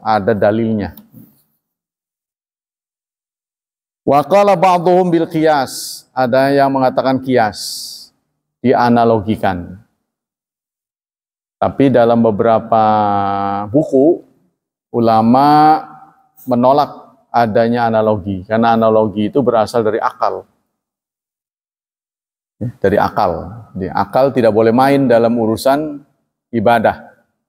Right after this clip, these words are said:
Di luar ibadah boleh. Wa qala ba'dhum bitafsil fi ziyadati wa naqsi. Ada yang mengatakan, sebagian mengatakan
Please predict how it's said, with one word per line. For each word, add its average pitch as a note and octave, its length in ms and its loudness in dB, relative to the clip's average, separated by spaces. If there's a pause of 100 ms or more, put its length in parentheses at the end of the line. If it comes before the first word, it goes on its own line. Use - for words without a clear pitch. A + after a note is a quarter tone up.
(240)
Di A#2 80 -2
luar C3+ 240 2
ibadah C3 320 2
boleh. D3+ 320 0 (1400)
Wa C3+ 160 0
qala F#3+ 320 2
ba'dhum E3+ 480 2
bitafsil D#3+ 800 -2
fi D3+ 160 -2
ziyadati D3+ 560 2
wa C#3+ 160 2
naqsi. B2 480 -6 (640)
Ada B2+ 380 2
yang C#3+ 80 -2
mengatakan, D3 1040 0 (240)
sebagian A#2+ 400 -2
mengatakan C3+ 720 -2